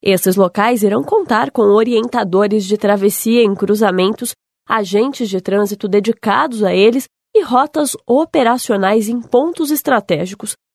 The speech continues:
Terão também a sinalização revitalizada. Esse programa, que tem a intenção de diminuir o número de mortes por atropelamento, tem conquistado seu objetivo.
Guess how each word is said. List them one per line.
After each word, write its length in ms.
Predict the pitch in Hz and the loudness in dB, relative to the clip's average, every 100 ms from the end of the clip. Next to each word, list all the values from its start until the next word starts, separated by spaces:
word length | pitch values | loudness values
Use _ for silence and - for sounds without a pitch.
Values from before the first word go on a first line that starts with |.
| - | -2
Terão 300 | 415 349 349 | 0 2 0
também 420 | 330 247 240 311 | 0 2 2 2
a 60 | 285 | -2
sinalização 880 | - 277 285 247 240 202 220 233 | -4 -4 -2 0 0 0 0 -4
revitalizada. 1160 | - - 240 247 220 226 233 185 165 170 175 185 _ _ _ | -4 0 2 2 -2 -2 -2 -2 -4 -10 -10 -12 _ _ _
Esse 320 | - 175 - | 0 0 0
programa, 560 | 170 202 170 170 240 196 | 0 0 2 2 2 0
que 140 | - | -4
tem 220 | 185 190 | -2 2
a 60 | 190 | 2
intenção 540 | 196 294 320 - 226 | 0 0 0 2 2
de 120 | 294 226 | 2 0
diminuir 420 | 202 202 202 202 | 0 0 0 0
o 80 | 196 | 0
número 260 | 214 202 | 2 0
de 120 | 196 | 0
mortes 500 | 196 185 269 - 208 | 0 2 0 -2 -12
por 160 | - 214 | -8 -6
atropelamento, 720 | 196 208 214 269 277 247 277 | -4 -4 -2 0 0 -2 -4
tem 180 | 330 359 | -6 -4
conquistado 720 | 349 330 311 262 - 220 214 | -2 -4 -4 -6 -2 -2 -2
seu 240 | 226 247 226 | -2 2 2
objetivo. 680 | 214 214 190 - - 175 | 2 2 0 0 -10 -10